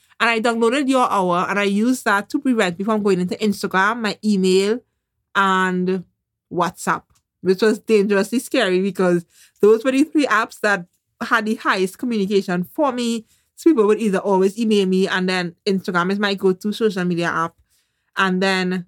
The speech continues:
WhatsApp is, like, daily communication. So I blocked it out for the productive hours of my day. So between nine to twelve, I could not have gone in that app. So I was like, "Leon, that's your working time." And between one to three in the evening, I could not go into that app. But then from three o'clock, I could go.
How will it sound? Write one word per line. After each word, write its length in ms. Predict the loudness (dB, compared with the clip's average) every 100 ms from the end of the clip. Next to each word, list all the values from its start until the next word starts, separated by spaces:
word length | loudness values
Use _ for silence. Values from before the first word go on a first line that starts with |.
| _ _ _ 0
WhatsApp 540 | 2 2 0 0 0 0
is, 140 | -2
like, 160 | -2 2
daily 240 | 2 2
communication. 720 | 0 0 2 0 -2 -4 -8
So 140 | -4 -2
I 120 | -2
blocked 460 | 0 -2 -2 _
it 140 | -6 -2
out 360 | 0 2 0 -2
for 540 | -2 0 2 0 -4 _ _ _ -4
the 100 | -2
productive 480 | 0 0 0 -4 -2
hours 320 | 0 0 -2
of 140 | -2
my 160 | -2 0
day. 200 | 0 -2
So 120 | 0
between 340 | -2 0 0
nine 220 | 0 0 -4
to 100 | -6
twelve, 420 | -2 0 0 -2
I 140 | -6 -4
could 180 | -2
not 140 | -2 -2
have 160 | -2
gone 180 | 0 0
in 80 | 0
that 180 | -2 -2
app. 240 | -4 -6 -6
So 120 | -4
I 40 |
was 100 | -2
like, 160 | -4 -2
"Leon, 320 | 0 0 0
that's 220 | -2 -2
your 100 | -2
working 320 | 0 -2 -6
time." 300 | -10 -12 -14 -20 _ _ _
And 160 | 0 2
between 300 | 2 2 2
one 180 | 2 0
to 100 | -2
three 220 | -2 -2
in 60 | -2
the 120 | -2
evening, 220 | 0 0
I 100 | 0
could 180 | -4 -4
not 200 | -4 0
go 80 | 0
into 180 | 0
that 180 | -4 -4
app. 200 | -6 -8 _ _ _ _ -4
But 160 | 0 2
then 180 | 0
from 180 | 0 -2
three 200 | 0 0
o'clock, 320 | 0 0 -2 -2
I 120 | -4
could 200 | -4 -2
go. 240 | -2 -2